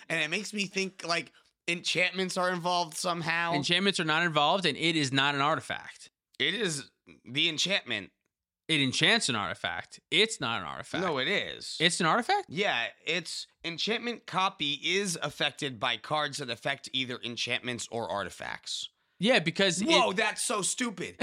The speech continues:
Speaker 1: Is that how it works now, too?
Speaker 2: <laughs> No, what do you mean? It, it, it
Speaker 1: Except it's an enchantment in addition to its other types. I didn't know that that was a line on this card.
Speaker 2: That it makes the artifact an enchantment?
Speaker 1: I had no, it's never come up for me.
Speaker 2: I don't think that I knew that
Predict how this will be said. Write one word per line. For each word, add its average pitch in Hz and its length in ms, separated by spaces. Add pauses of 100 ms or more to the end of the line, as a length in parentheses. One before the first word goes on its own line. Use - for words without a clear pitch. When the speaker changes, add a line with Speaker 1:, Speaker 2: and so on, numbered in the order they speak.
(140)
Speaker 1:
Is 180 140
that 247 200
how 294 200
it 277 80
works 247 320
now, 127 340
too? 196 600
Speaker 2:
<laughs> - 60
No, 247 240
what 294 140
do 320 80
you 330 40
mean? 349 120
It, 208 220
it, 190 340
it 180 340
Speaker 1:
Except 220 560
it's 202 220
an 196 100
enchantment 180 600
in 156 100
addition 156 320
to 147 80
its 135 100
other 131 140
types. 127 400
I 214 240
didn't 262 300
know 156 280
that 127 120
that 127 120
was 127 120
a 117 60
line 113 360
on 98 160
this 92 160
card. 80 460
Speaker 2:
That 170 140
it 165 80
makes 165 220
the 160 120
artifact 156 340
an 143 80
enchantment? 139 440
Speaker 1:
I 151 180
had 180 200
no, 170 200
it's 180 220
never 165 300
come 147 220
up 117 180
for 107 140
me. 104 80
Speaker 2:
I 170 140
don't 311 220
think 185 140
that 156 140
I 175 240
knew 165 160
that 147 180